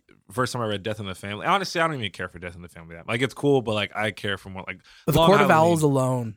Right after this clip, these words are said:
Speaker 1: Long Hall-,
Speaker 2: that
Speaker 1: The
Speaker 2: is
Speaker 1: Long Halloween is probably my favorite Batman story. But, um, point is, like, I've had that, I had that same feeling reading some of that stuff. So when I read, uh, Crisis for the first time, I was like, "What the fuck is going on?"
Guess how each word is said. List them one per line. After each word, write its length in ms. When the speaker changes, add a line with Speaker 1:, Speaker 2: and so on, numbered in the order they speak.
Speaker 1:
Long 180
Hall-, 80
Speaker 2:
that 360
Speaker 1:
The 80
Speaker 2:
is 80
Speaker 1:
Long 220
Halloween 280
is 80
probably 220
my 120
favorite 480
Batman 280
story. 420
But, 240
um, 420
point 240
is, 220
like, 260
I've 140
had 220
that, 240
I 80
had 160
that 160
same 240
feeling 360
reading 260
some 140
of 40
that 120
stuff. 240
So 120
when 100
I 60
read, 320
uh, 340
Crisis 420
for 100
the 80
first 240
time, 240
I 80
was 160
like, 260
"What 260
the 80
fuck 460
is 80
going 300
on?" 500